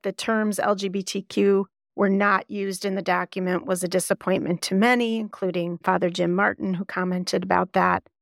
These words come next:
And that those terms had been used in the Instrumentum Laboris, the initial working document. So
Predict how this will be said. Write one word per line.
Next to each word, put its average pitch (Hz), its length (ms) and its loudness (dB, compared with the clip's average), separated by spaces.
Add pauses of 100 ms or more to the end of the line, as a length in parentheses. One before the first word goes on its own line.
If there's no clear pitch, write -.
(260)
And 220 220 2
that 220 220 0
those 226 180 -2
terms 214 240 -6
had 294 400 -2
been 202 180 -2
used 180 360 -4
in 220 200 0
the 202 60 -2
Instrumentum 185 720 0
Laboris, 180 500 2
the 180 180 -2
initial 180 580 -2
working - 380 -4
document. - 600 -2
So 185 440 2